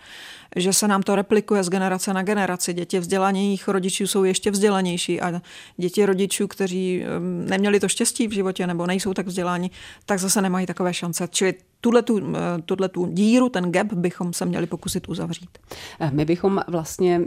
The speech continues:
Speaker 2: měli říct, když už jsem zmínila, že jste, eh, získala ocenění Miroslava Papáčka, eh, za co se vlastně tohle ocenění, eh, uděluje a kdo to byl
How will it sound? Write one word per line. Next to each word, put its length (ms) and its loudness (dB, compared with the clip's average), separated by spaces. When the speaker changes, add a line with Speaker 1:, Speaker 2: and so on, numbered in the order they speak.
Speaker 2:
měli 500 0
říct, 240 -2
když 260 -2
už 80 -4
jsem 160 4
zmínila, 420 2
že 160 -2
jste, 280 0
eh, 220 -4
získala 500 -4
ocenění 560 2
Miroslava 460 0
Papáčka, 600 -2
eh, 300 0
za 200 -2
co 200 -2
se 200 0
vlastně 360 0
tohle 300 0
ocenění, 760 2
eh, 260 -8
uděluje 560 2
a 220 0
kdo 280 -2
to 240 0
byl 400 0